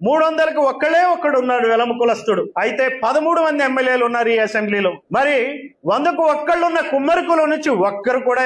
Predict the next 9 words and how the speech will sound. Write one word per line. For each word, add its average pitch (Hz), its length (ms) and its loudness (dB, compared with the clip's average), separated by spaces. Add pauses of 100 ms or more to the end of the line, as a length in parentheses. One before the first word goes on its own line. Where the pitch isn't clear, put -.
ఎమ్మెల్యే 240 320 0
ఇంతవరకు 233 380 0
కావాలా? 220 340 2 (300)
స్వాతంత్రం 330 560 2
వచ్చినప్పటి 330 500 -2
నుంచి 349 180 -2
ఇప్పటి 269 240 0
వరకు 269 240 0 (200)
కనీసం 339 420 0